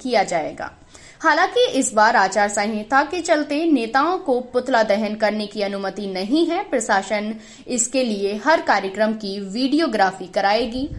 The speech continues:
किन मार्गों पर रहेगा प्रवेश प्रतिबंधित, आइए उसके बारे में हम जानेंगे। दशहरा पर्व पर यातायात व्यवस्था को बहाल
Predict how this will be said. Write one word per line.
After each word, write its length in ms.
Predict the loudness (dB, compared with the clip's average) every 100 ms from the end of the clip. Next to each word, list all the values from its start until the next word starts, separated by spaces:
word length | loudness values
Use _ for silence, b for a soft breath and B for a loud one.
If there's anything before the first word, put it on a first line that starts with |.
| B B B B B B B -2
किन 200 | 0 2
मार्गों 420 | 4 4 4 0
पर 340 | 0 0 0 4
रहेगा 520 | 4 4 2 2 2
प्रवेश 500 | 2 0 0 -2 -2
प्रतिबंधित, 680 | 0 0 0 -2 2 2 2
आइए 280 | 0 0 -4
उसके 220 | -4 0
बारे 240 | 2 2
में 100 | -2
हम 160 | -4 0
जानेंगे। 500 | 2 2 0 -2 -2
दशहरा 600 | 0 0 2 2 6 6
पर्व 340 | 6 2 2
पर 240 | 2 2 2
यातायात 600 | 0 0 2 2 2 0
व्यवस्था 480 | -2 -2 -2 -4 -2
को 180 | -2
बहाल 580 | 2 2 4 2 2 0